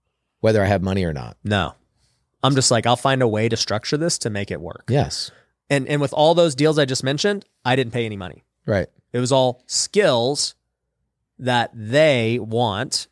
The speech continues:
Speaker 2: And now by partnering, they don't have to pay me for my skills.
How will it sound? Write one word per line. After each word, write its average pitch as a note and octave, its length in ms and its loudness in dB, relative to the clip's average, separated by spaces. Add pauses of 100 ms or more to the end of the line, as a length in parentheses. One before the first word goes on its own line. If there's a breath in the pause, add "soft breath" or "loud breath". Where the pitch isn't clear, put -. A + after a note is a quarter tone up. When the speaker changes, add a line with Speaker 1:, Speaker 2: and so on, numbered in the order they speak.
(120)
Speaker 2:
And A#2 160 -6
now A2+ 480 0
by G#2+ 140 -2
partnering, A#2+ 760 -2 (600)
they B2+ 140 2
don't F#3+ 100 4
have D#3 100 0
to C#3 80 -4
pay C#3+ 240 0
me C#3 200 0
for B2 160 -2
my G2+ 160 -2
skills. - 600 -2